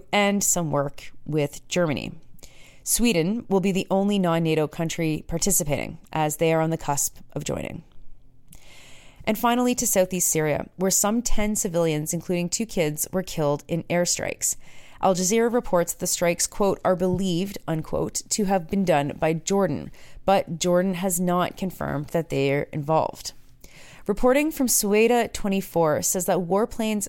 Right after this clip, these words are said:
struck residential neighborhoods in Sueda just after midnight local time. Jordan has probably done this before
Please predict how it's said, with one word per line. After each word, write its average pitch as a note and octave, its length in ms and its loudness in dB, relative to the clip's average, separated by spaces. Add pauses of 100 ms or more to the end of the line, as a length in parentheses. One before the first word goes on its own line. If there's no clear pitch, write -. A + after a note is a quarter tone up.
struck - 340 0
residential F#3+ 460 -2
neighborhoods D#3+ 540 0
in G#3 320 0
Sueda - 580 0
just - 400 2 (100)
after F3+ 360 0
midnight D3+ 400 -2
local C#3+ 240 -4
time. - 540 -6 (720)
Jordan A3+ 360 4
has C4 180 2
probably A3+ 520 0
done F3+ 280 2
this F3 240 0
before - 600 0